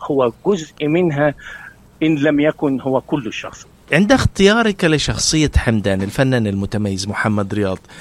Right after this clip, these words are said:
Speaker 2: يعني ملامح محمد رياض يعني ملامح أوروبية، يعني بشرة بيضاء، عيون ملونة، شعر يعني فاتح اللون، يعني ألم تخشى من فكرة أن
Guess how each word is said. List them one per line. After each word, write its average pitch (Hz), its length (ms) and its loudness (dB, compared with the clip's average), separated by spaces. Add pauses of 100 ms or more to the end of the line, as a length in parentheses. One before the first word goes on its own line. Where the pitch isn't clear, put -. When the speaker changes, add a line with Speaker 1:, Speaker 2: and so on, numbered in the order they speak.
(200)
Speaker 2:
يعني 127 240 2
ملامح 202 460 6
محمد 135 460 4
رياض 98 300 0 (540)
يعني 139 440 4
ملامح 196 440 6
أوروبية، 196 600 4
يعني 139 500 4
بشرة 127 360 4
بيضاء، 110 680 8
عيون 120 380 4
ملونة، 123 640 6
شعر 113 400 4
يعني 107 340 2
فاتح 110 420 -2
اللون، 120 280 2 (360)
يعني 165 300 2 (240)
ألم 196 200 6
تخشى 175 720 6
من 147 440 4
فكرة 151 520 0 (100)
أن 120 420 0